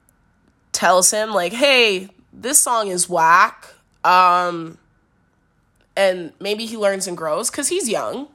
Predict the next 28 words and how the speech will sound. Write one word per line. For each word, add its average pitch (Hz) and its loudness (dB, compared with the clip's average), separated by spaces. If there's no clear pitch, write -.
I 233 0
understand 277 -2
that 196 -8
he's 185 -6
young, 135 -10
but 202 2
he's 202 -6
got 202 4
a 190 -6
mic, - -10
and 175 -4
he's 175 -4
got 180 2
a 180 0
pretty 185 0
loud 160 2
mic, - -8
so - 0
he 170 -6
needs 180 0
to - 0
understand 135 -4
what 95 -12
the - -18
fuck - -10
he's - -4
talking - -6
about. 95 -14